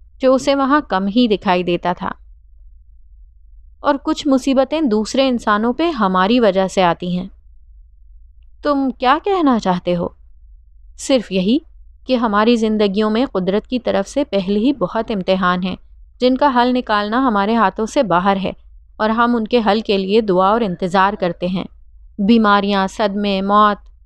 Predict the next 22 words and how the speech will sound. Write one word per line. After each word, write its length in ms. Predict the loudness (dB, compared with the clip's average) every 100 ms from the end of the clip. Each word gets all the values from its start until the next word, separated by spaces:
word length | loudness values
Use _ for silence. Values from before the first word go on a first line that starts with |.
| 0
बुरी 240 | 2 2
किस्मत, 500 | 0 -4 -4 -4 -4 -10 -20 -20 -20 -20 -16 -6
ऐसे 280 | -4 -2 0
में 160 | 0
क्या 200 | 0 0
ज़रूरी 480 | 2 0 2 4 4
है 160 | 4 2
कि 140 | 2
हम 220 | 0 2
इंसान 420 | 0 0 2 2 2
अपने 280 | 0 0 2
रवैयों 420 | 2 2 2 2
की 140 | 2
वजह 260 | 0 0 0
से 160 | 0 0
भी 180 | 2 2
दूसरों 380 | 0 -2 -2
के 120 | 0 0
लिए 140 | 0
मुश्किलात 640 | 0 -2 -2 2 2 2
पैदा 300 | 0 2 2
करें? 280 | 0 -4